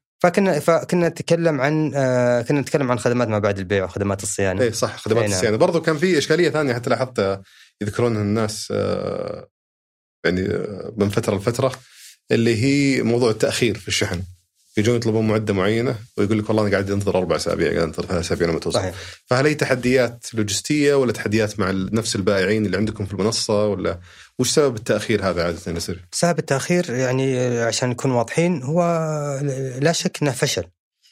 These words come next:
Speaker 1: فشل معين، يعني، ولازم تحله. أنت أمامك حلين بالعادة، في، يعني، بالعادة عند أمامك حلين، يعني، إنك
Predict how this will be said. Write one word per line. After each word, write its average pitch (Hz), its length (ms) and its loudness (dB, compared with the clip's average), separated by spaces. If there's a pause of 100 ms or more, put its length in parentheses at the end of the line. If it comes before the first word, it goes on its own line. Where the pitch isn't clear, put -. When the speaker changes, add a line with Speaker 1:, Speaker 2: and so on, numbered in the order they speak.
(120)
Speaker 1:
فشل 147 300 2
معين، 117 440 4
يعني، 98 240 0
ولازم 117 300 2
تحله. 101 420 -2 (540)
أنت 107 140 0
أمامك 139 400 0
حلين 107 480 0
بالعادة، 101 400 0
في، 117 160 -6
يعني، 107 260 -2
بالعادة 107 480 2
عند 117 140 -2
أمامك 127 360 -2
حلين، 104 340 -2
يعني، 135 160 0
إنك - 120 -8